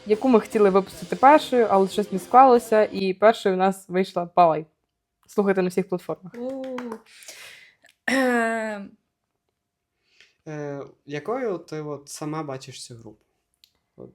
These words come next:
Speaker 3: для тебе що це таке?
Speaker 1: М, це цікаве питання, тому що для мене це одночасно як і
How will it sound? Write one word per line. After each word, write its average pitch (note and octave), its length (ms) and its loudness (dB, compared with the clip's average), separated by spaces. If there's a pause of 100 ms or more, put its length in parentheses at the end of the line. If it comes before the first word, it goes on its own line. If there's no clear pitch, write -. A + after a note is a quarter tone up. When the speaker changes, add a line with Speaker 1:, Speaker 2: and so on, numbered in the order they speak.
Speaker 3:
для C3+ 100 -12
тебе B2 300 -14
що - 160 -18
це - 280 -20
таке? - 180 -20 (200)
Speaker 1:
М, A#3+ 680 -6 (2500)
це D4+ 480 2 (180)
цікаве G#3 460 2
питання, A3 640 -4
тому G#3 380 -4
що G3+ 280 -6
для G3 160 -4
мене G#3 280 0
це F#3 640 -2 (420)
одночасно G#3 720 2
як F3+ 240 0 (160)
і E3+ 400 -6